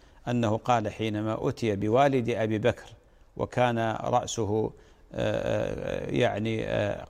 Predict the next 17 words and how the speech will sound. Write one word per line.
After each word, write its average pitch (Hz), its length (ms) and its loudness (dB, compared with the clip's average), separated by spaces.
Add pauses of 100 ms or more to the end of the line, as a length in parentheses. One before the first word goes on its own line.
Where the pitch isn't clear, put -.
قد 110 240 0
ابيض 113 560 2
ولحيته 113 760 0
قد 104 220 -2
ابيضت، 117 540 2 (460)
قال: 165 180 4
"غيروا 160 420 6
هذا 107 180 4
الشيب، 98 360 -2 (560)
غيروا 123 480 2
هذا 107 240 4
الشيب." 95 420 -2 (380)
ولذلك، 120 920 2 (400)
آه، - 360 -4
يعني، 110 520 -2 (100)
غالب 131 400 4
الصحابة 113 640 0